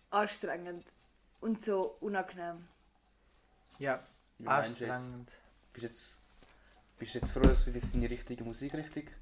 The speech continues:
Speaker 3: dass du deine Musik richtig
Speaker 1: Ja, also
Speaker 3: findest?
Speaker 1: weißt,
Speaker 3: Also
Speaker 1: ich finde Fan von etwas sein, finde ich mega cool. Also weißt, wenn du findest, wow, die Person,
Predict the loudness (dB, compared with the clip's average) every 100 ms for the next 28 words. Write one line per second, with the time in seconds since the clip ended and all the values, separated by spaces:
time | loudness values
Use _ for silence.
0 | -16 -12 -12 -8 -8 -6 -6 -4 4 10
1 | 10 10 10 10 10 6 4 0 2 6
2 | 6 6 2 0 -2 -2 -2 0 0 0
3 | 0 2 2 2 2 0 0 2 6 4
4 | 4 0 0 -4 2 6 8 6 2 0
5 | -2 -2 0 0